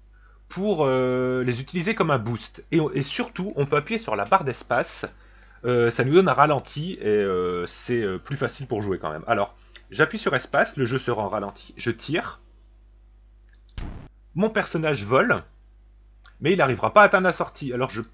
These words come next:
prends sa jambe et je tire, et ça lui donne un boost. Alors est-ce que ce sera suffisant ? Non, parce que je connais le plafond, donc je vais tirer sur son bras. Et voilà.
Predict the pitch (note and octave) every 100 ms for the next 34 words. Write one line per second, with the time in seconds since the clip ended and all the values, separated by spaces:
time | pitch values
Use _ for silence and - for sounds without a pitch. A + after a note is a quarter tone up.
0 | - - A3 C#3+ D3+ C#3+ A#2 - F#3 B3+
1 | - - C#3 C#3 C#3+ G3+ F3+ A2+ C3 -
2 | G#2+ F2 - - - - - - A2 C#3+
3 | F3+ D#3+ - C#3+ C#3 B2+ A2+ C#3 B2+ D#3+
4 | A3 - A#2 - G#2 G2 G#2 - F3+ G#3
5 | A#2+ A#2+ - C3+ - - A#2 G2 D#3+ -
6 | - - - - - - - - - -
7 | - - G#3 G3 F#3 C#3+